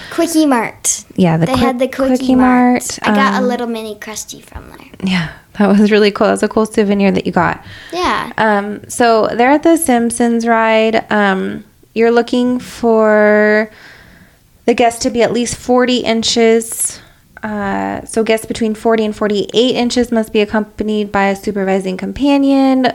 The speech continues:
Speaker 2: Um, they do have a child swap, but there's no single rider. Um, so we were, we were able to all do that with no problem.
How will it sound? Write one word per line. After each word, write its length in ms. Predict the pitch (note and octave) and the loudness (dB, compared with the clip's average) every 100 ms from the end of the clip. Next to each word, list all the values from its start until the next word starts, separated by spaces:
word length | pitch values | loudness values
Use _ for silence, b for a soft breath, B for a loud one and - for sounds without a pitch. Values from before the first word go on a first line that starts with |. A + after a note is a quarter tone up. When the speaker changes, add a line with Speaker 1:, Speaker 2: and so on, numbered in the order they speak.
| - | -2
Speaker 2:
Um, 280 | G#3 G3+ | -2 -2
they 140 | G3+ A3 | 0 0
do 180 | B3+ D4 | 2 2
have 200 | D4 C#4+ | 2 2
a 60 | |
child 400 | C#4+ B3+ B3 B3 | 0 0 0 -2
swap, 460 | - B3 A#3+ A#3+ A#3 | -2 0 2 0 0
but 120 | A3 | 0
there's 220 | A3 G#3 | 0 0
no 180 | A3 A3+ | 2 0
single 400 | A3 A3+ A3 G#3 | 2 0 2 2
rider. 580 | G3 G3 G3 G3+ G3+ G3+ B B B B B - - | 4 2 2 2 2 0 B B B B B -10 -2
Um, 720 | G3 F#3+ F#3 F#3 F#3+ G3 G#3 - | 2 2 0 0 -2 -2 -6 -10
so 680 | - - G#3 G3 G3 - - _ _ _ _ - | -18 -4 0 0 0 -2 -6 _ _ _ _ -4
we 200 | G#3+ A3 | 0 2
were, 420 | G#3 G3+ G3+ F#3+ - - | 2 2 0 -2 -10 -6
we 200 | G#3+ G#3 | 0 2
were 120 | G3+ | 2
able 240 | G3 F#3+ | 0 0
to 400 | F#3+ F#3+ F#3+ F#3+ - | -4 -2 -2 -4 -2
all 120 | A3 | -2
do 100 | A3+ | 0
that 160 | A#3 G#3+ | 0 0
with 160 | A3 A#3+ | -2 -4
no 160 | A#3 | -2
problem. 760 | A3+ A3+ G#3 G#3 G#3+ A#3+ D4+ | -2 0 0 2 2 2 -2